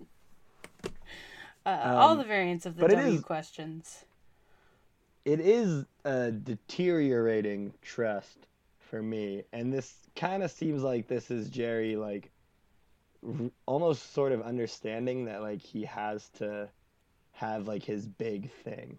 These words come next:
Speaker 2: You know, like, the Hanagura trade was great. Getting Marco Gonzalez appears to be pretty good,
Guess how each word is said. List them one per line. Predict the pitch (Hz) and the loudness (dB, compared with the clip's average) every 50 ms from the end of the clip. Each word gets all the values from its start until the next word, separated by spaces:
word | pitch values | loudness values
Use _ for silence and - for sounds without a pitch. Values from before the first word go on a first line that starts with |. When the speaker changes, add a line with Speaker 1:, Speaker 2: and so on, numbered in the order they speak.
| - _ - | -18 _ -10
Speaker 2:
You | 110 | -6
know, | 113 117 | -4 -2
like, | 117 113 110 - | 0 0 0 -2
the | - 117 | -2 -4
Hanagura | 120 131 135 143 143 135 120 107 120 120 120 120 117 113 107 | -2 -2 -2 0 0 0 0 0 2 2 2 2 2 0 -2
trade | - - - 113 107 107 107 107 107 107 104 - _ _ _ _ _ _ _ _ - | -6 -6 -6 -4 -4 -4 -4 -4 -4 -6 -6 -8 _ _ _ _ _ _ _ _ -10
was | 107 110 107 101 98 | -8 -6 -6 -6 -6
great. | - - - 117 113 104 101 101 101 98 - _ _ _ _ _ - | -8 -10 -6 -4 -2 -2 0 0 -2 -4 -6 _ _ _ _ _ -8
Getting | 123 120 113 110 110 | -4 -4 -2 -2 -2
Marco | 107 107 98 - 107 107 | -2 -4 -2 -2 -2 -2
Gonzalez | 101 110 107 101 110 107 101 104 101 95 - | -2 -2 -4 -4 -4 -2 -2 -2 -2 -2 -4
appears | - - - 107 104 110 - | -6 -6 -4 -4 -4 -4 -6
to | - 110 | -6 -8
be | 107 107 | -8 -8
pretty | - - - 107 107 104 | -8 -8 -6 -6 -6 -6
good, | 95 - 113 107 104 104 104 151 | -6 -6 -6 -4 -4 -4 -6 -8